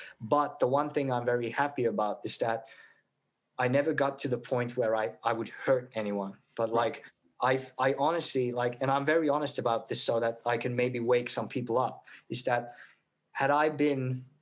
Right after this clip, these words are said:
Speaker 1: in this small town that I lived in for maybe, like, a couple years longer, I would have done something dumb. I would
Speaker 2: Right.
Speaker 1: have, I would have maybe had sex with someone I shouldn't have sex with because,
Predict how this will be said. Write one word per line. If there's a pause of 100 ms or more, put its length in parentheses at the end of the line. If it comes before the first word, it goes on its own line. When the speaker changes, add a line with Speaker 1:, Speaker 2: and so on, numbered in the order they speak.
(140)
Speaker 1:
in
this
small
town
that
I
lived
in (840)
for
maybe,
like,
a
couple
years
longer,
I
would
have
done (100)
something
dumb. (240)
I
would
Speaker 2:
Right.
Speaker 1:
have, (560)
I
would
have
maybe
had
sex
with
someone
I
shouldn't
have
sex
with
because,